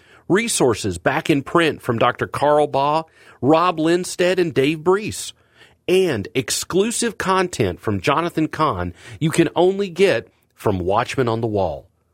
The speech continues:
We also have our brand new twenty twenty-two prophecy calendar, over nine hundred resources with free shipping on all orders over one hundred dollars. Please visit S W R C dot com.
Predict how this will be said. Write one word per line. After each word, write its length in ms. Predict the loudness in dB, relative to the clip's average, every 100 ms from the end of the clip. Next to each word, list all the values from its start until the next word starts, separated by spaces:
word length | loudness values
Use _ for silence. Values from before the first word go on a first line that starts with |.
| _ _ _ _ _ 0
We 100 | 2
also 280 | 2 2 0
have 180 | 2
our 120 | 0 -2
brand 600 | 0 2 2 0 -2 2
new 260 | 2 2 -4
twenty 360 | 0 0 2
twenty-two 480 | 0 0 0 0 -4
prophecy 500 | -2 -4 -2 -4 -4
calendar, 540 | -2 0 2 0 -4 -10 _ -20 -4
over 240 | 0 2 2
nine 480 | 0 0 0 -2 -4
hundred 540 | 0 0 2 0 0
resources 800 | 0 0 -2 0 0 0 -6 -8 -14 -4
with 160 | -2 -2
free 360 | -2 -2 0
shipping 420 | 0 2 2 0
on 140 | 0 2
all 180 | 2 2
orders 460 | 2 2 2 0
over 180 | 0 2
one 220 | 0 0
hundred 180 | 0 -2
dollars. 480 | -2 -4 -8 -10 -16 _ _ _ _ _ _ _
Please 220 | -2 0
visit 300 | 2 2 0 0
S 240 | -2 0
W 440 | -2 -2 0 2
R 180 | 2 2
C 340 | -2 -4 -2 -2
dot 380 | 2 2 0
com. 460 | -2 0 0 -2 -10